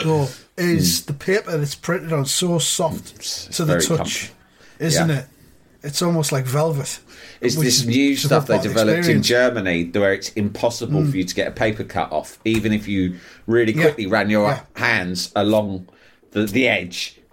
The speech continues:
Speaker 2: Still.
Speaker 1: Cannot be done.
Speaker 2: It's called
Speaker 1: Cannot
Speaker 2: soft
Speaker 1: be done.
Speaker 2: edge. It's called soft edge comfort paper.
Speaker 1: Soft edge technology. Um, yeah, I mean, it's worth the extra one pound fifty a month that it is
Speaker 2: Mm.
Speaker 1: just for that paper stock that it comes on.
Speaker 2: And this week
Speaker 1: Beautiful.
Speaker 2: they've got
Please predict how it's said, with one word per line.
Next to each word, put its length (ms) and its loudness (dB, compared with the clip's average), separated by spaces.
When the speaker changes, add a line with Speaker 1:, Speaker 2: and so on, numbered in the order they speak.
Speaker 2:
Still. 640 0
Speaker 1:
Cannot 240 -2
be 100 -2
done. 260 0
Speaker 2:
It's 160 -2
called 260 0
Speaker 1:
Cannot 100 -6
Speaker 2:
soft 260 2
Speaker 1:
be 60 -2
done. 200 2
Speaker 2:
edge. 260 -8
It's 120 -6
called 180 0
soft 360 0
edge 320 0
comfort 420 -2
paper. 400 -2
Speaker 1:
Soft 280 -4
edge 220 -2
technology. 640 -2
Um, 600 2
yeah, 460 0
I 60 0
mean, 200 2
it's 180 -2
worth 200 2
the 100 0
extra 240 -2
one 160 2
pound 220 -2
fifty 320 -2
a 60 2
month 440 0
that 140 -8
it 100 -4
is 400 -2
Speaker 2:
Mm. 120 -4
Speaker 1:
just 160 -2
for 100 -2
that 180 -2
paper 240 -2
stock 420 -4
that 120 -12
it 100 -12
comes 240 0
on. 120 -2
Speaker 2:
And 140 4
this 180 4
week 140 4
Speaker 1:
Beautiful. 80 0
Speaker 2:
they've 160 2
got 220 2